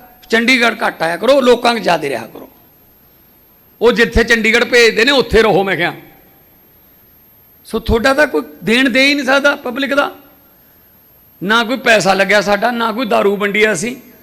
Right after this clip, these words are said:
ਤੁਸੀਂ ਤਾਂ ਐਡੇ ਐਡੇ ਤ-, ਧੁਰੰਦਰ ਹਰਾਤੇ। ਕਿਤੇ ਮਹਿੰਦਰ ਮਾਸਟਰ ਦੇ ਮੁੰਡੇ ਨੇ ਸੋਚਿਆ ਸੀ ਜ਼ਿੰਦਗੀ 'ਚ ਕਿ ਮੁੱਖ ਮੰਤਰੀ ਇੱਕ ਸਟੇਟ ਦਾ ਬਣਾ ਦੇਣਗੇ, ਲੋਕ ਬਣਾ ਦੇਣਗੇ, ਇੰਨੀ ਵੱਡੀ ਤਾਕਤ ਨਾਲ? ਕਮਾਲ ਹੈ ਯਾਰ।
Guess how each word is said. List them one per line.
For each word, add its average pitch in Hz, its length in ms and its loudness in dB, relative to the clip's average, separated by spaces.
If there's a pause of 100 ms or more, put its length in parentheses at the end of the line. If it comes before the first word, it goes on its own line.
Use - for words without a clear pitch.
(340)
ਤੁਸੀਂ 185 180 -4
ਤਾਂ 277 180 2
ਐਡੇ 202 160 0
ਐਡੇ 208 160 2
ਤ-, - 520 -10
ਧੁਰੰਦਰ 220 420 -2
ਹਰਾਤੇ। 185 500 -2 (1400)
ਕਿਤੇ 214 200 0
ਮਹਿੰਦਰ 226 300 -2
ਮਾਸਟਰ 208 260 -2
ਦੇ 220 60 0
ਮੁੰਡੇ 208 220 -4
ਨੇ 220 80 -6
ਸੋਚਿਆ 180 340 -4
ਸੀ 190 120 -6
ਜ਼ਿੰਦਗੀ 269 360 -4
'ਚ 330 100 -6 (680)
ਕਿ 220 80 -4
ਮੁੱਖ 220 260 -2
ਮੰਤਰੀ 220 340 -2
ਇੱਕ - 140 -10
ਸਟੇਟ 220 300 -6
ਦਾ 220 100 -4
ਬਣਾ 220 200 -4
ਦੇਣਗੇ, 247 340 -8 (1080)
ਲੋਕ 196 360 2
ਬਣਾ 220 180 0
ਦੇਣਗੇ, 240 200 -2
ਇੰਨੀ 226 140 -4
ਵੱਡੀ 208 240 -8
ਤਾਕਤ 208 260 -6
ਨਾਲ? 214 100 -10
ਕਮਾਲ 143 440 -8
ਹੈ 185 140 -6
ਯਾਰ। 190 140 -10